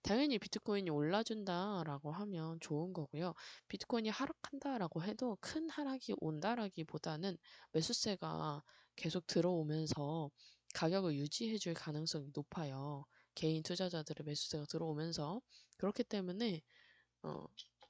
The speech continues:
일단은 상승 추세로 계속 생각을 해주시면 좋을 것 같고요. 당연히 그렇지만 시그널에 따라서 해야 되는 거기 때문에 시그널이 상승적으로 나온다, 그러니까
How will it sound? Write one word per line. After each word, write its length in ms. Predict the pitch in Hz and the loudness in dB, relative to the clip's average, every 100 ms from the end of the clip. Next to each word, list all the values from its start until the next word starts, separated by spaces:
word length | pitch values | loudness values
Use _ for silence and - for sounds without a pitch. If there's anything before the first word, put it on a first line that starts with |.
| _ _ _ _ 208 | _ _ _ _ -8
일단은 520 | 180 214 214 190 180 | -2 2 2 2 2
상승 340 | - 285 302 | 0 0 -2
추세로 340 | - 277 285 220 | 0 2 2 0
계속 240 | 170 165 | -2 -2
생각을 460 | 220 240 247 214 196 | -4 -4 -4 -4 -2
해주시면 680 | 254 269 - 160 175 165 160 | -2 -2 -2 -2 0 -2 -2
좋을 220 | 160 165 | 0 0
것 140 | 185 | 0
같고요. 300 | 147 - 240 220 | 0 -2 -4 -2
당연히 500 | - 175 226 294 175 | -2 2 2 2 0
그렇지만 540 | - 156 - 156 190 170 - - - | 0 0 0 0 0 -2 -8 -14 -4
시그널에 500 | - 269 311 285 240 | 0 2 2 2 2
따라서 380 | - 247 285 226 | 2 0 2 0
해야 220 | 202 247 247 | 0 0 0
되는 260 | 196 160 | -2 0
거기 200 | 151 147 | -2 -2
때문에 500 | - 175 147 165 185 - - - - | 0 0 0 0 -2 -4 -14 -10 -4
시그널이 500 | - 277 294 254 214 | 0 2 2 0 0
상승적으로 720 | - 269 302 294 240 208 180 | -4 -6 -6 -4 -2 -2 -2
나온다, 560 | 160 160 160 156 185 - | -2 -2 -2 0 0 -2
그러니까 140 | - | -6